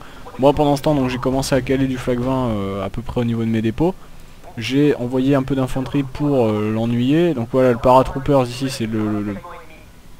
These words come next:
para qu'il avait envoyé tout à l'heure, qu'on voyait faire le tour, qu'il a en finale, euh, jeté à cet endroit-là. Ensuite, bon voilà, mon infanterie à droite, elle continue d'avancer,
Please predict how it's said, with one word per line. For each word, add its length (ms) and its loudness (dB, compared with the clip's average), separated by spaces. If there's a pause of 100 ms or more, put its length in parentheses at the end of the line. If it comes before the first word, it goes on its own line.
para 280 4
qu'il 220 -2
avait 80 0
envoyé 300 0
tout 180 -8
à 60 0
l'heure, 160 2
qu'on 120 -10
voyait 260 -2
faire 200 -2
le 80 -2
tour, 320 2 (540)
qu'il 160 -4
a 120 4
en 100 2
finale, 380 2
euh, 340 -2 (380)
jeté 320 -4
à 80 0
cet 140 -10
endroit-là. 420 -2 (680)
Ensuite, 300 -2
bon 200 0
voilà, 240 4
mon 280 0
infanterie 420 -2
à 80 4
droite, 260 2
elle 80 -4
continue 380 -4
d'avancer, 580 0